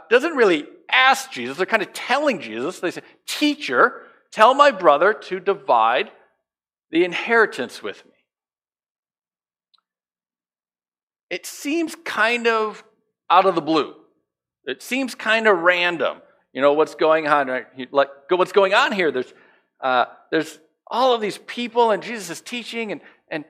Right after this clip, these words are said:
and they're just there, and they're kind of absorbing what he's saying, and it's life-changing.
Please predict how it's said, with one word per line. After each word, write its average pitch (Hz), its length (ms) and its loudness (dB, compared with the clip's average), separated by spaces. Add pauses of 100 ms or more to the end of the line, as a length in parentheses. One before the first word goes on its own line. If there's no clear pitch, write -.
(140)
and 160 180 -8
they're 185 100 -2
just 202 340 -10
there, 214 260 0
and 214 100 -4
they're 175 80 -4
kind 190 200 -4
of 170 60 -6
absorbing 208 680 0
what 185 120 0
he's 143 120 -10
saying, 196 360 -4
and 165 100 -8
it's 135 160 -16
life-changing. 196 1400 -4